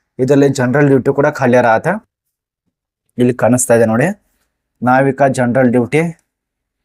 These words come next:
ನಾವಿಕ ಪೋಸ್ಟ್‌ಗಳು, ಅದ ನಂತರ ಯಾಂತ್ರಿಕ, ಯಾಂತ್ರಿಕ, ಯಾಂತ್ರಿಕ,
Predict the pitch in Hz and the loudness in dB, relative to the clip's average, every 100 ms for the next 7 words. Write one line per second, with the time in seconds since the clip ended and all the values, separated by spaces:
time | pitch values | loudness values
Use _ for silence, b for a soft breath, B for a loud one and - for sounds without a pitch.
0 | _ _ _ _ _ _ - 120 123 127 | _ _ _ _ _ _ -4 0 2 0
1 | 127 127 123 123 123 127 143 - 113 127 | 0 0 0 -2 0 0 0 -2 -2 0
2 | 127 139 139 123 120 123 127 127 147 156 | 0 0 -2 0 -4 -2 -6 -2 -4 -2
3 | 147 120 123 127 127 135 131 123 117 123 | -2 -2 -2 -4 -2 0 0 -2 -2 -2
4 | 127 123 | -2 -4